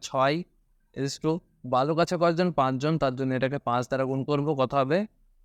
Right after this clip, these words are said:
পাঁচ। ঠিক আছে? তাহলে মোট কত হচ্ছে ইউনিট? ছয় আর ছয় বারো আর পাঁচে হচ্ছে সতেরো। তাহলে সতেরো ইউনিট সমান হচ্ছে চৌত্রিশ হাজার টাকা। সতেরো ইউনিট সমান হচ্ছে এই চৌত্রিশ হাজার টাকা। তাহলে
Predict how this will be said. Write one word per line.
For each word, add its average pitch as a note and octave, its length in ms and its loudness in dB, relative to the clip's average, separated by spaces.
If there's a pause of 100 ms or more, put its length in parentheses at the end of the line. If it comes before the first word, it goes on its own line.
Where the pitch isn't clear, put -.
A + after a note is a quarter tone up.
(100)
পাঁচ। F#2+ 240 -2 (340)
ঠিক D#3 160 2
আছে? C3+ 140 -2 (360)
তাহলে C#3+ 200 2 (840)
মোট D3 220 0 (140)
কত D3+ 160 2 (140)
হচ্ছে - 220 -4 (100)
ইউনিট? F#3+ 260 0 (280)
ছয় D#3+ 220 2
আর E3 120 0
ছয় F3 140 4 (100)
বারো D3 240 4
আর D#3 140 2
পাঁচে D3+ 220 2
হচ্ছে D3+ 160 -4 (100)
সতেরো। D3 360 -2
তাহলে C3+ 260 0
সতেরো F3+ 400 0 (180)
ইউনিট D#3 340 0
সমান D3 280 0
হচ্ছে D3 180 -2 (120)
চৌত্রিশ C#3 500 0
হাজার B2+ 280 0
টাকা। - 180 -8 (1500)
সতেরো F3+ 400 2 (160)
ইউনিট D#3 300 0
সমান D3+ 260 2
হচ্ছে - 240 -2
এই D3 120 0
চৌত্রিশ C3+ 420 0
হাজার C#3 200 -2
টাকা। D3 200 2
তাহলে C3+ 160 0